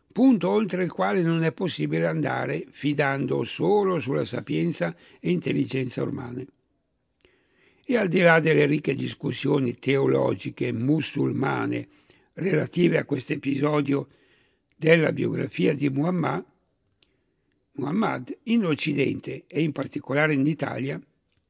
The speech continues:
l'ascensione ha dato vita a un lungo dibattito non ancora terminato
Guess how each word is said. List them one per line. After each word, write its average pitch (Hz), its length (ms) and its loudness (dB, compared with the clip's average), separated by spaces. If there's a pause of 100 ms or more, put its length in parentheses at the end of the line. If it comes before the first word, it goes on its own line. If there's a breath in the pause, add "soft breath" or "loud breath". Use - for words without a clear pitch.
(840)
l'ascensione 151 1300 0 (520 soft breath)
ha 170 120 -2
dato 190 320 2
vita 180 320 4
a 180 60 2
un 151 120 4
lungo 156 340 4
dibattito 135 760 -2
non 151 400 -2
ancora 143 420 -2
terminato 131 840 -6